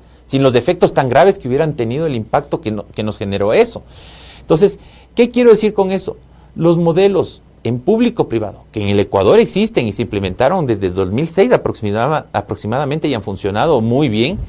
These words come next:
creo que desde ese punto de vista debemos perder el miedo de que la privatización, eso es una cosa, lo que digo es,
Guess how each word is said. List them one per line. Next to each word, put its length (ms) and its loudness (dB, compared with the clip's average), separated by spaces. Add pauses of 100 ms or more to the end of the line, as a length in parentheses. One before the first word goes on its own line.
(460)
creo 200 4
que 100 0
desde 220 2
ese 160 2
punto 340 -4
de 100 2
vista 260 2
debemos 360 0
perder 340 0
el 120 -2
miedo 200 -2
de 140 -4
que 80 -8
la 160 0
privatización, 640 -4
eso 180 0
es 80 4
una 200 0
cosa, 260 0
lo 160 -6
que 120 -4
digo 260 -2
es, 160 -2